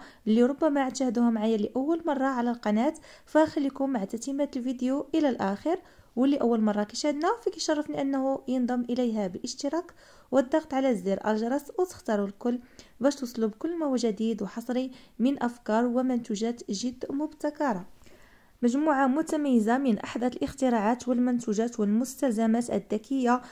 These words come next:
اللي ضجة في الأسواق العالمية بالبيع ديالها، فعلًا عملية ومفيدة لكل سيدة فداخل المنزل ديالها، كتساعدها على التنظيف وترتيب المنزل بطرق اللي هي سريعة وبدون أي عناء أو تعب.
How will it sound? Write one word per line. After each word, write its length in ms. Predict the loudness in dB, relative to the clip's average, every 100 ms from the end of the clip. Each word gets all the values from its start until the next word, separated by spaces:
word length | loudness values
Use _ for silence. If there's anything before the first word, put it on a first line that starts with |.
| -20 -2
اللي 120 | 2
ضجة 560 | 4 2 0 0 0 0
في 140 | -2
الأسواق 500 | -2 -4 0 0 0
العالمية 560 | 0 0 0 2 2 2
بالبيع 340 | 0 -2 0
ديالها، 340 | 0 0 0 -4
فعلًا 540 | -2 0 2 2 2
عملية 460 | 2 2 2 2 2
ومفيدة 520 | 2 -2 -4 -4 -4
لكل 280 | -4 -4 -6
سيدة 460 | -2 -2 0 0 -2 -10 -20 -20 -2
فداخل 640 | 4 6 6 4 0 0
المنزل 400 | 0 2 2 0
ديالها، 400 | 0 0 2 0
كتساعدها 500 | 0 -4 -2 0 2
على 140 | 2 0
التنظيف 580 | -2 0 0 0 -2
وترتيب 520 | -4 -4 -8 -2 -2 0
المنزل 360 | 2 2 0 -4 -14 -20
بطرق 280 | 0 4 4 2
اللي 220 | 2 2
هي 60 |
سريعة 540 | 2 2 2 2 0 0
وبدون 420 | -2 0 0 0 0
أي 140 | -2 0
عناء 360 | 2 4 2 0
أو 100 | -2
تعب. 320 | -2 -4 -6